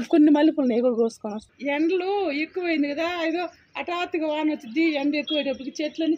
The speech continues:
చచ్చిపోతాయి. అది మిరప చెట్టు కూడా చూడండి ఒకసారి ఎలా అయిపోయిందో చూడు, ఇదిగోండి. ఎండిపోతే అదే తెగులండి, నాంజర్ తెగుల్లో ఇదొక టైపు.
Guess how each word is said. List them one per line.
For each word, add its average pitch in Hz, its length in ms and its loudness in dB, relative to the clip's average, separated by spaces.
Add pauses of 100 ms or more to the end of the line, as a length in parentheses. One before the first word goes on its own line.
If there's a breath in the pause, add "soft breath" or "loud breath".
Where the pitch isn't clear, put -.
చచ్చిపోతాయి. 285 500 -4
అది 269 100 0
మిరప 349 240 2
చెట్టు 359 140 -4
కూడా 302 120 -4
చూడండి 262 360 -6
ఒకసారి 302 340 -6 (520)
ఎలా 311 160 -4
అయిపోయిందో 302 400 -6
చూడు, 320 280 -6 (1900)
ఇదిగోండి. 214 360 -12 (1000)
ఎండిపోతే 403 300 4
అదే 339 260 2
తెగులండి, 320 420 6
నాంజర్ 339 360 2
తెగుల్లో 349 340 2
ఇదొక 311 260 2
టైపు. 311 340 -2